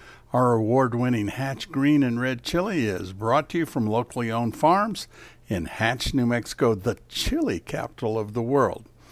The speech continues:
Speaking of weather, the chili growing season is hotter than normal. The Hatch Valley chili farmers live a challenging life when it comes to weather. They already had some hail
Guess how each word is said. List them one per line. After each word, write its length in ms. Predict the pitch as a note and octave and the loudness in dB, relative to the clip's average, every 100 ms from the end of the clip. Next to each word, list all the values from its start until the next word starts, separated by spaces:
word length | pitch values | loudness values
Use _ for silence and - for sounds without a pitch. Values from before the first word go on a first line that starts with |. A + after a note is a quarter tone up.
| - - - | -20 -20 -6
Speaking 580 | - - F#4+ - C#4+ | -6 -4 -8 -2 2
of 220 | F3 D3 A#2+ | 4 2 0
weather, 580 | A2+ A#2+ G#2 F2 F#2 | 2 2 2 -2 -8
the 200 | G2+ A2+ | -6 -6
chili 320 | - - D4 F3 | -4 -2 -2 0
growing 340 | C#3+ B2+ A2+ | 2 2 0
season 460 | - B2 A2+ B2+ A#2 | 0 -2 0 -2 -2
is 300 | A2 G#2 - | -2 -4 -6
hotter 640 | - F3+ F#3+ F#3 D#3 D3 | -8 -2 0 0 -2 -2
than 520 | A2 B2 B2+ A#2 G#2 | 0 2 4 2 2
normal. 500 | G#2+ A2 F#2 D#2+ - - - - - | 2 2 0 -6 -14 -20 -20 -20 -2
The 120 | A#2+ | 2
Hatch 240 | C3 - | 2 0
Valley 320 | C3 C3 B2 | 2 4 2
chili 380 | A2+ - D#3 C3+ | 2 2 4 4
farmers 480 | G#2+ B2 A#2+ A2 G#2+ | 2 0 2 0 0
live 320 | A#2 C#3 A#2+ | 4 4 2
a 80 | G#2+ | -2
challenging 640 | - D3 D3+ D#3 A#2+ A#2+ | -2 0 2 2 2 2
life 340 | A2+ A#2 A2 - | 2 2 2 -2
when 140 | G#2+ | -6
it 120 | F#2+ | -6
comes 300 | - G#2+ F#2 | -6 -6 -6
to 140 | - G2 | -6 -4
weather. 420 | G2 G2 C3 C#3+ - - - - | -2 0 0 0 -6 -20 -10 -2
They 120 | A#2+ | 2
already 380 | B2+ C3+ C3 G#2+ | 4 4 2 2
had 340 | C3+ C3+ A#2 | 2 2 0
some 320 | - B2 G2+ | -4 -4 -4
hail 640 | - - D#3 C3 G2 G#2+ | -6 0 2 2 0 -6